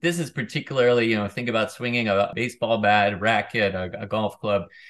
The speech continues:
You know, we need to have a high enough range that, that you're capturing all of that speed of that motion, all of that acceleration, and you don't wanna miss anything. The next thing is robustness. You think of anything as harsh as the head of a golf club, as trying to put an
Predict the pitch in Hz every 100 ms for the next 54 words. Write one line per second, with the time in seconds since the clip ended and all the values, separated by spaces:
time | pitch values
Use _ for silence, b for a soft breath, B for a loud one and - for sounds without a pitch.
0 | B - 110 107 131 147 147 - 104 127
1 | 127 107 - 107 160 175 156 135 113 123
2 | 131 127 107 117 107 - 107 117 - 127
3 | 127 - 117 110 104 104 120 131 131 113
4 | 107 107 98 - _ - 160 143 110 120
5 | - 117 113 110 117 104 127 131 117 107
6 | - - 104 107 98 107 - 110 101 -
7 | B B - 127 127 123 113 101 95 -
8 | 101 85 - 87 87 _ b b _ -
9 | 139 165 - 151 123 120 98 110 - 104
10 | 92 - - 117 117 - 143 131 104 117
11 | 113 127 110 101 95 - 127 131 131 -
12 | 110 104 - - 101 123 120 113 101 90
13 | 101 107 - 123 120 120 107 - 110 110
14 | - 123 117 98